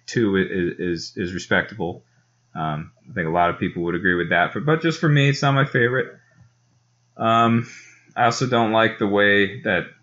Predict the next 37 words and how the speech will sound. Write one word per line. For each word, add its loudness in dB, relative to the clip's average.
they're, -4
they're -2
dressed -2
and -2
their -2
hair 4
is 0
in -4
the -4
movie. -2
It's -6
just -14
weird. 2
I 0
don't -4
like -2
it. 0
I -2
need, -8
need -8
my -4
clean -6
cut, -2
uh, -6
Harry 0
Potter. 0
You -8
know -4
what 0
I -2
mean? -2
Um, -12
I -14
like -4
the -2
original -2
movies, -6